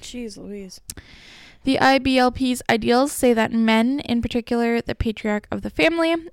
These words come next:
Speaker 2: are superior and women are expected to obey men in every way.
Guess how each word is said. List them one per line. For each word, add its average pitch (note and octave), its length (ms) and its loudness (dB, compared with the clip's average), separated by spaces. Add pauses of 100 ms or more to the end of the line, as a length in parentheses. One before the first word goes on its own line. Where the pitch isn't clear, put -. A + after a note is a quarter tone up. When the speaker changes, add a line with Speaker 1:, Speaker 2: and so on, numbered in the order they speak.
Speaker 2:
are A#3 140 2
superior A#3+ 720 2
and A3 160 0
women G#3+ 220 0
are A3+ 80 0
expected G#3 440 -6
to - 120 -6
obey G3+ 480 -4
men G3 300 -4
in F#3+ 260 -8
every F3+ 240 -8
way. C4+ 420 4